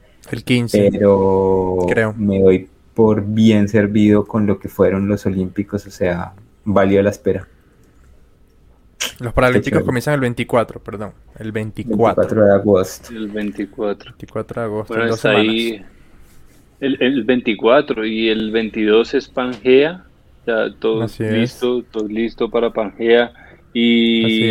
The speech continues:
Speaker 1: es.
Speaker 3: ¿qué otra cosa? Y este fin de semana nos, nos estarán viendo por allá en Manizales.
Speaker 1: <laughs>
Speaker 3: Este
Speaker 1: Así
Speaker 3: fin
Speaker 1: es.
Speaker 3: de semana.
Speaker 1: Así
Speaker 3: Sí,
Speaker 1: es.
Speaker 3: señor.
Speaker 1: Así es.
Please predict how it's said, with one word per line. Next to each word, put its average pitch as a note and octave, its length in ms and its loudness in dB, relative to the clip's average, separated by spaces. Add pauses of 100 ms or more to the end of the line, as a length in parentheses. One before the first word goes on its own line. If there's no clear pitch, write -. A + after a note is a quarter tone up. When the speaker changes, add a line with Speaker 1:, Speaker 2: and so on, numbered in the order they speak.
(140)
Speaker 1:
es. - 280 -10 (680)
Speaker 3:
¿qué A#2+ 80 -6
otra A2+ 260 -2
cosa? B2 320 -2
Y A#2+ 240 2
este A#2+ 240 0
fin C#3 160 0
de C#3 120 2
semana D3 500 -4 (280)
nos, G#2+ 680 -12 (800)
nos A2 280 -6
estarán G2+ 400 -6
viendo A2+ 300 -2
por A#2+ 180 -4
allá G#2 200 0
en G#2 80 -4
Manizales. A2+ 840 -6 (320)
Speaker 1:
<laughs> - 320 -8
Speaker 3:
Este - 200 -2
Speaker 1:
Así A#2+ 180 0
Speaker 3:
fin A#2 220 2
Speaker 1:
es. A2 60 -8
Speaker 3:
de A2 80 -6
semana. G2+ 480 -8
Speaker 1:
Así A2 300 -6
Speaker 3:
Sí, G#2+ 60 -2
Speaker 1:
es. G2+ 140 -6
Speaker 3:
señor. A2 280 -10
Speaker 1:
Así A#2+ 400 0
es. A#2+ 220 0